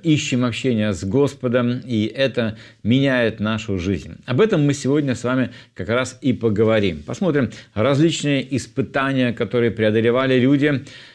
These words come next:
и рассмотрим наше доверие Богу. Конечно же, проанализируем самих себя. Ну, здесь, как сказал апостол Павел, «самих себя испытывайте, самих себя исследуйте, в вере ли вы». То есть доверяем ли мы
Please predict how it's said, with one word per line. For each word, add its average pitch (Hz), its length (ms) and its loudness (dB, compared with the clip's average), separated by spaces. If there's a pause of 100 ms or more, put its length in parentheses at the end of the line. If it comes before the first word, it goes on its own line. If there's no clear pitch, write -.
(120)
и 104 440 2
рассмотрим 120 840 0
наше 135 560 2
доверие 127 500 4
Богу. 104 420 0
Конечно 131 420 -2
же, 110 120 2
проанализируем 120 800 2
самих 110 400 -2
себя. 98 520 0 (540)
Ну, 147 260 -2
здесь, 120 360 2
как - 280 -4
сказал 107 300 0
апостол 107 400 -2
Павел, 139 400 0 (260)
«самих 131 400 0
себя 120 480 0
испытывайте, 95 840 0
самих 110 420 -4
себя 90 340 -4
исследуйте, 147 840 0 (220)
в 92 60 -6
вере 143 440 2
ли 113 420 2
вы». 95 580 0
То 110 60 -4
есть 92 140 -2
доверяем 160 480 2
ли 147 160 2
мы 135 420 2